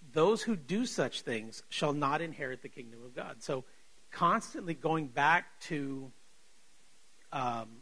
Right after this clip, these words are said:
trying to do these things yourself is going to ensure that you never get to reap the rewards from God's system, from God's way of doing things.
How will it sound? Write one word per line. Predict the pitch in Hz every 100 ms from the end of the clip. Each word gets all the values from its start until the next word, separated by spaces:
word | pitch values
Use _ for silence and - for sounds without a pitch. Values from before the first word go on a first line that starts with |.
| - -
trying | - 175 180
to | 170
do | 151 160
these | 151 -
things | 156 131
yourself | 127 - 170 - 143 - - - - - -
is | 160 135
going | 147 156 165
to | - 185
ensure | 151 151 - 220 214 147
that | 143
you | 143
never | 147 143 147 160 156
get | 143 147 143 - - - - -
to | -
reap | 151 160 156
the | 156
rewards | 147 139 131 131 123
from | 139
God's | 123 123 123 -
system, | - 135 - -
from | 123
God's | 120 127 123
way | 123
of | 120 113
doing | 127 117
things. | - 120 120